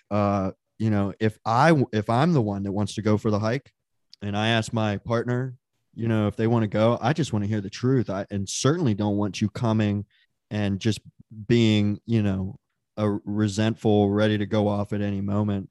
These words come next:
you know, type of person. I'd rather go by myself, you know? Um, it's, uh, yeah. So, and I'll give you an example right now. I, I have to go to the bathroom really bad.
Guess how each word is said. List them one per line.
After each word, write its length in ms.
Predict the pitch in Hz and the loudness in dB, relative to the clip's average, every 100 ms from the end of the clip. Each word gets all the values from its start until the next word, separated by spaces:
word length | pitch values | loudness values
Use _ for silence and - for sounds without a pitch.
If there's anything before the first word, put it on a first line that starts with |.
| - | -8
you 120 | 110 | -4
know, 180 | 98 95 | -2 -4
type 280 | - 101 95 | -4 -6 -6
of 100 | - | -6
person. 420 | 101 98 - 101 | -4 -4 -4 -4
I'd 60 | |
rather 280 | 101 107 107 | 0 2 4
go 160 | 104 110 | 4 4
by 160 | 104 | 4
myself, 640 | 101 101 104 135 180 - - _ _ _ - | 0 -2 -4 -6 -8 -10 -16 _ _ _ -12
you 280 | 107 101 | -4 0
know? 420 | 98 98 110 113 123 _ | 0 0 0 -4 -12 _
Um, 800 | - 101 101 98 98 98 98 101 - _ _ _ _ | -4 -2 0 0 0 -2 -2 -6 -14 _ _ _ _
it's, 360 | 104 101 - 101 | -8 -8 -8 -4
uh, 360 | 98 95 95 98 107 _ _ _ _ | -2 -2 -4 -8 -14 _ _ _ _
yeah. 220 | 113 95 98 104 _ _ | -2 -2 -4 -14 _ _
So, 560 | _ - 104 104 101 101 - - _ | _ -2 2 4 2 -2 -12 -20 _
and 120 | 113 | 2
I'll 80 | 123 | 4
give 160 | 127 120 | 4 4
you 60 | |
an 60 | 110 | 2
example 360 | 104 113 104 | 0 -2 -2
right 180 | 101 101 | -2 0
now. 280 | 101 101 98 | 0 -2 -2
I, 200 | 107 117 - | -4 -4 -2
I 140 | 110 | 0
have 200 | 113 117 | 2 0
to 80 | - | -2
go 140 | 98 101 | -2 -2
to 60 | |
the 60 | 95 | -2
bathroom 540 | 95 95 - 110 98 98 | -6 -8 -2 -2 -2 -4
really 300 | 104 101 98 | -2 -2 -2
bad. 440 | 95 95 98 117 | -4 -4 -4 -4